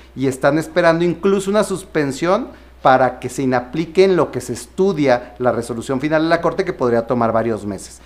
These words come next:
Y finalmente tenemos un plan que algunos medios han llamado Plan C, yo, eh, autotitulé como Plan S N T. ¿Por qué S N T? En alusión al Sistema Nacional de Transparencia.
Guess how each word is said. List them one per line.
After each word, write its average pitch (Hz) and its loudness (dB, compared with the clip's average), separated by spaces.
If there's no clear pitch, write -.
Y 208 0
finalmente 202 2
tenemos 165 -4
un 170 -6
plan 170 2
que 156 2
algunos 131 -2
medios 147 0
han 139 -2
llamado 135 0
Plan 143 0
C, 170 0
yo, 123 2
eh, 113 -4
autotitulé 120 -2
como 139 -4
Plan 139 2
S 143 0
N 147 2
T. 165 -2
¿Por 127 -4
qué 160 2
S 160 0
N 170 0
T? 175 0
En 123 -2
alusión 120 -2
al 135 -2
Sistema 135 -4
Nacional 123 -2
de 120 -10
Transparencia. 107 -6